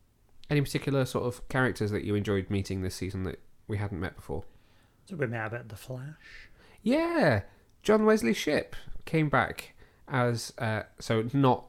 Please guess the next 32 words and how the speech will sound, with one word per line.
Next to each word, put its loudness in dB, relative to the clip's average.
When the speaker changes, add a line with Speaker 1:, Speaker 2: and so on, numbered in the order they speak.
Speaker 1:
his -2
nineties 2
Barry 2
Allen, 0
but -2
as, -2
um, -2
Jay -2
Garrick, -2
which -2
was -4
nice -4
to -12
see. -6
A -2
nice 0
tie. -6
Never 4
explained 0
whether 0
he 0
is -2
the -6
same 0
Jay -2
Garrick -2
from -2
The 0
Flash -6
T -4
V -6
series, -6